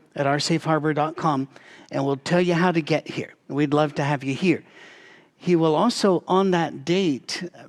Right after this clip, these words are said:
be talking about another channel we're starting for his material that he has gathered through the decades in his scholarship. We're very, very excited about that. That will be linked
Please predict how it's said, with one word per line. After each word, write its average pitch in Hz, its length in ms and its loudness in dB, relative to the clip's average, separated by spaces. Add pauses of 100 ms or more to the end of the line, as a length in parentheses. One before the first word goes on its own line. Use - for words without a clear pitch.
(200)
be 160 220 0
talking 196 480 -2
about 165 420 -2
another 170 480 0
channel 180 520 -2
we're 156 140 -4
starting 175 680 -2 (400)
for 160 240 -2
his 196 560 -2
material 160 680 -2
that 135 160 -4
he 170 140 0
has 156 180 0
gathered 160 520 -2
through 170 200 -4
the 143 100 -2
decades 151 720 -4
in 131 80 -4
his 147 140 -4
scholarship. 147 640 -6 (560)
We're 139 100 -4
very, 175 240 2
very 147 200 -2
excited 131 420 -6
about 131 320 -4
that. 151 260 -2
That 143 160 -6
will 151 140 -4
be 147 160 -2
linked 151 420 -2